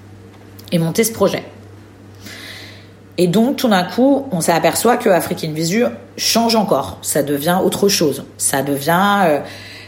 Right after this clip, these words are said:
euh, comme un endroit où les gens vont repérer des choses. Et puis, au même moment, il y a des journaux qui commencent à nous appeler, comme si on était une banque d'images, pour, euh, trouver un photographe.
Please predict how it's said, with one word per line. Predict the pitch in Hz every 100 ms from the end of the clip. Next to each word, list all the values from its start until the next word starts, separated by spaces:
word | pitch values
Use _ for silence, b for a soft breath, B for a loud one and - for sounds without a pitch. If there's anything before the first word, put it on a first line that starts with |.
| B 143
euh, | 139 135 135 135 135 131 135 131 131 127 127 - 131 135 - -
comme | - 170
un | 170 151
endroit | 151 156 160 240
où | 214
les | 160
gens | 160 220
vont | 190 156
repérer | 147 240 240 214
des | 190 185
choses. | - 131 120 175 - - - - B B B B B
Et | 156
puis, | 151 - 247 269
au | 196
même | 185 220
moment, | 208 202 196 226
il | 262
y |
a | 175
des | 170
journaux | 165 190 214
qui | - -
commencent | 175 214
à | 196
nous | 175 175
appeler, | 170 170 180 294 - -
comme | 214
si | 240 226
on |
était | 196 190
une | 165
banque | 160 156
d'images, | 143 151 202 254 -
pour, | - 226 226
euh, | 160
trouver | - 170 175
un | 170
photographe. | - 143 135 135 151 -